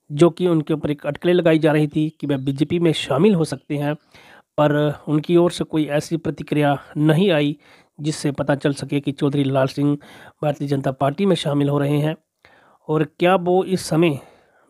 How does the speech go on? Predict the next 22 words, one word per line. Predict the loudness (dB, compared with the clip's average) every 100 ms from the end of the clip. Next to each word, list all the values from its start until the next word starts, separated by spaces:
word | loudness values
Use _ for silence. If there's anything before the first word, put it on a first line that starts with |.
| -14 -14 -18 -20 _ _ _ _ _ _ _ 0
बीजेपी | 2 4 2 0
के | -4
खिलाफ | -4 -2 -4 -4
चुनाव | -6 -6 -4
लड़ेंगे, | -2 0 0 -2 -10 _ _ _ _ _
तो | -6
इसके | -6 2
ऊपर | 2 2 0
भी | -2 -6 -12 _ _ _ _ _ _ _
बड़ी | -4
चर्चा | 0 0 0
चल | 2 2
रही | 4 2
है | 0 -4 -14 _ _
कि | -4
हो | -2
सकता | -2 -6 -2
है | 0 0 -4 _ _ _ _ _ _ _ _ _ _ _ _ _ 0
चौधरी | 2 2
लाल | 2 2
सिंह | 2 0 2
भी | 2 0